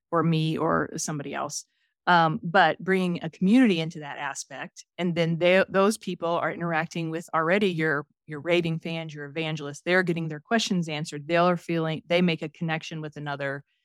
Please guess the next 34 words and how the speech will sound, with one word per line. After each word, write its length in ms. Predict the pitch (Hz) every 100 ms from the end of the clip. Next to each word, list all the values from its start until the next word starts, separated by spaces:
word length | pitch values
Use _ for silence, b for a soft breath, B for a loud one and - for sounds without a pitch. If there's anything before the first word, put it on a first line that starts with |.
| _ -
you 80 | 160
know, 80 |
member 400 | 151 165 165 156
of 80 | 151
your 160 | 143 139
community. 600 | - 175 233 147 139 156 _ _ -
There's 220 | 208 226
your 160 | 240 202
scalable 540 | - 175 175 160 147
way 420 | 175 147 139 175 _ _ _ _ -
to 360 | 190 160 160
just 280 | 151 165 - _ _ -
take 240 | 208 208
that 180 | 175 151
whole 500 | 156 185 170 165 160 _ _ _ -
thing 400 | 170 143 254 - _ _ _ 175
and 360 | 170 170 165 -
blow 260 | 165 175
it 80 | 170
up. 180 | 143 - _ -
I 60 | 175
mean, 200 | 175 170
you, 100 | 170
then 200 | 196 208
you 80 |
have 240 | 208 170 165
your 160 | 185
me-, 240 | 190 180 -
your 280 | 175 185 165 _ _ -
community 260 | 202 196
members, 480 | 170 156 160 160 - _ -
converting 640 | 175 170 165 165 156 151 _ _ _ _
your 160 | 170 165
members, 600 | 156 147 143 151 165